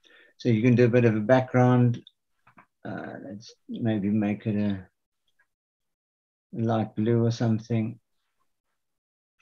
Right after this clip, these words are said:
Or let's find a better color. Um, so I'm just gonna make it purple so it stands out so we can see we've actually made a change.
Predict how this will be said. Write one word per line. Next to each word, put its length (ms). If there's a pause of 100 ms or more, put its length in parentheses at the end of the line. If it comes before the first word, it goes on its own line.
(320)
Or 300 (1120)
let's 160
find 220
a 40
better 280
color. 500 (1400)
Um, 460
so 100
I'm 120
just 180
gonna 160
make 200
it 140
purple 320
so 140
it 120
stands 400
out 220
so 140
we 80
can 180
see 320
we've 220
actually 400 (180)
made 380
a 80
change. 640